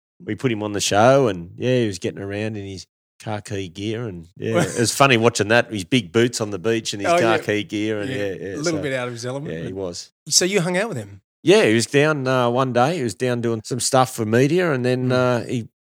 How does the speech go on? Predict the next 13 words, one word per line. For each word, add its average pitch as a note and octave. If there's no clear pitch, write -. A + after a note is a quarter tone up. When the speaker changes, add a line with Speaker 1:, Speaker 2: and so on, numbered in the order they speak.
Speaker 1:
popped -
down C3+
to B2+
Bondi B2+
Beach C#3
and G#2+
we A2+
whacked B2
him B2
on A#2+
the G#2
show C#3+
and, F#2